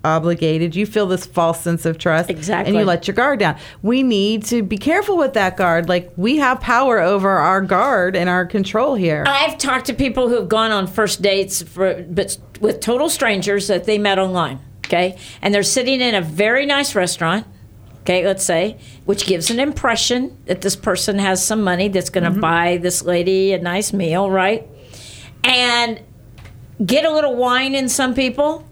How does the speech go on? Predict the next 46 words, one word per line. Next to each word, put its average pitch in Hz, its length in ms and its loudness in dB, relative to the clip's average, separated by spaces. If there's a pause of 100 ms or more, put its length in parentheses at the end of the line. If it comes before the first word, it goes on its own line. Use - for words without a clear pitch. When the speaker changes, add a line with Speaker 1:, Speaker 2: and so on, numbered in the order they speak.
(220)
Speaker 2:
right? 240 420 0
Speaker 1:
Mm-hmm. 175 340 0
Speaker 2:
And 240 160 0
they 247 140 2
just 220 500 0 (140)
talk, 233 180 0
talk, 220 200 -2
talk, 208 200 0
talk, 202 160 0
talk. 254 460 -2 (680)
And 247 200 2
then 254 160 2
by 254 140 4
the 247 220 0
end 262 140 0
of 220 100 0
the 233 80 0
evening, 254 840 0
they 240 220 2
can't 262 320 -2
remember 233 440 0
anything 226 760 -2 (200)
he 254 240 0
said, 202 520 0
let's 202 200 -2
say, 185 240 2
or 208 300 0
it 359 100 -4
could 277 140 0
be 240 80 0
the 196 160 0
other 185 140 0
way 180 160 0
around. 175 500 -2 (480)
And, 240 540 0 (180)
uh, 220 640 2
they 254 120 0
just 233 200 -4
say, 254 180 -4
"Oh, 285 140 -2
I 311 80 2
had 285 100 -4
such 277 220 -4
a - 20 -20
good 269 140 -4
time." 285 440 -2